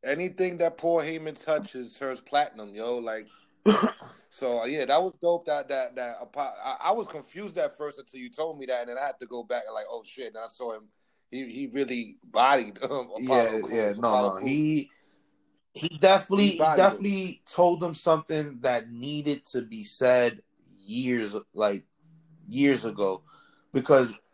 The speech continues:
Speaker 1: Yeah,
Speaker 2: that, that's
Speaker 1: 'cause
Speaker 2: the
Speaker 1: Apollo
Speaker 2: thing, that's
Speaker 1: Crews
Speaker 2: the
Speaker 1: is
Speaker 2: thing.
Speaker 1: amazing, man. Even since N X T, like, I, I've been a big fan of Apollo Crews, man, and he's so talented. Another one that might be in the underrated list, like,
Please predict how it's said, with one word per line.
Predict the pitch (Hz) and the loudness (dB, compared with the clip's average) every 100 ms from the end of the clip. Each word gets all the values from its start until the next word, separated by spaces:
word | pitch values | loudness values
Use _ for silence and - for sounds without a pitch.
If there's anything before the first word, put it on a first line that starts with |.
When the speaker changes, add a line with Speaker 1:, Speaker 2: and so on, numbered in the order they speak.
| _ _ _ _ 101 | _ _ _ _ -8
Speaker 1:
Yeah, | 113 | 6
Speaker 2:
that, | 165 - 156 | 6 6 2
that's | 214 | 0
Speaker 1:
'cause | 107 | 0
Speaker 2:
the | |
Speaker 1:
Apollo | 104 143 156 170 | 0 6 8 8
Speaker 2:
thing, | 170 | 2
that's | 160 165 | -2 -2
Speaker 1:
Crews | - | -2
Speaker 2:
the | 147 | 0
Speaker 1:
is | |
Speaker 2:
thing. | 190 110 | 0 0
Speaker 1:
amazing, | 135 151 110 120 110 | -4 -4 -6 -10 -6
man. | 117 - | -8 -8
Even | 151 170 - | -10 -8 -6
since | 175 - | -6 -6
N | 156 151 | -6 -6
X | 143 | -10
T, | - 180 165 | -12 -10 -4
like, | 135 127 | -2 -2
I, | 127 139 | -4 -4
I've | 139 | -6
been | 156 143 | -6 -8
a | 101 | -8
big | 135 165 - | -8 -8 -8
fan | 151 143 131 | -10 -8 -6
of | 123 | -8
Apollo | 123 127 117 107 | -6 -4 -4 -6
Crews, | 104 117 110 92 | -18 -18 -18 -16
man, | 107 107 | -16 -14
and | 104 104 | -16 -14
he's | 143 - | -16 -8
so | 160 135 | -8 -8
talented. | - 147 143 120 147 147 _ _ _ 104 | -4 -4 -4 -8 -10 -10 _ _ _ -2
Another | 143 143 | 0 0
one | 139 139 139 | -2 -4 -4
that | 131 127 | -6 -6
might | 127 117 | -8 -8
be | 127 | -10
in | 120 | -8
the | 120 123 | -8 -8
underrated | 123 113 120 117 113 | -8 -8 -6 -8 -8
list, | 110 98 - - | -10 -10 -14 -10
like, | 101 95 | -8 -8